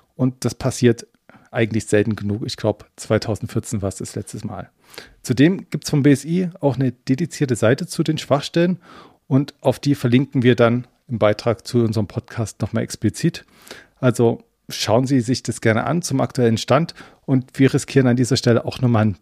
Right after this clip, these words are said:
Blick in das aktuelle Dokument. Das hat jetzt den Stand zu dieser Aufzeichnung und das ist Anfang April. Ähm,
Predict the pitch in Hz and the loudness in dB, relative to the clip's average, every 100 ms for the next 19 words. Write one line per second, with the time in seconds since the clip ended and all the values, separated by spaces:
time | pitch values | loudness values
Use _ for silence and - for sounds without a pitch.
0 | _ - 147 - 117 117 - - 135 110 | _ -2 -2 0 -2 -2 -4 -10 -6 -4
1 | 107 113 - 101 95 - _ _ _ - | -4 -6 -2 -2 -2 -6 _ _ _ -20
2 | - _ 120 127 - - _ _ - - | -20 _ 2 2 -2 -16 _ _ -8 2
3 | 131 123 123 - 113 139 - - 131 110 | 2 2 -2 0 0 0 -2 -4 -2 0
4 | 120 127 131 - 151 143 151 151 - 117 | 2 2 0 -4 -2 -2 -2 -6 -8 -12
5 | - - 117 110 - _ - 110 - 117 | -12 -10 -8 -8 -14 _ -8 -6 -2 -4
6 | 120 107 - 147 190 175 - - - _ | -2 -8 2 4 6 2 -4 -20 -20 _
7 | _ _ _ _ _ _ _ - - - | _ _ _ _ _ _ _ -16 -16 -16
8 | - _ 135 123 117 123 | -20 _ 2 4 2 0